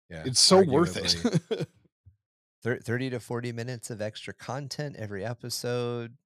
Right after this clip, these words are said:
Speaker 1: all sorts of that stuff. You also get, um, access to our painting contest. We give away a trophy four times a year. We're also trying to do some other giveaways, or we also try to do some other giveaways throughout the year as well.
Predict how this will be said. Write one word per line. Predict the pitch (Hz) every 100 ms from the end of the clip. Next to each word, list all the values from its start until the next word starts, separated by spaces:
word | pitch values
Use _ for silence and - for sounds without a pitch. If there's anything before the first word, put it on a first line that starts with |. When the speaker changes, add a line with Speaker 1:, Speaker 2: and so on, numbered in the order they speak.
| -
Speaker 1:
all | 101
sorts | 107 113 -
of | 104
that | 107
stuff. | - 107 - - - -
You | 160
also | 190 180
get, | 156 160 - _
um, | 131 131 127 117 127
access | 131 - 135
to | 139
our | 107
painting | 127 143
contest. | 143 151 180 196
We | 98
give | 104
away | 98 92
a |
trophy | 87 147 160 180 190 - _ _ _
four | 110
times | 104 107 95
a | 95 104
year. | 123 135 139 147 _ _ _ 117
We're | 117
also | 117 - 110
trying | - 110 107
to | 101
do | 104 101
some | 104 98
other | 107 104
giveaways, | 110 110 110 113
or | 101
we | 95
also | 92 87
try | - 104
to | 101
do | 101
some | 101 104
other | 101
giveaways | 98 95 95 95 95 -
throughout | - 98 92 90 -
the | 98
year | 95 92 -
as | 87 98
well. | 95 110 117 117 117 110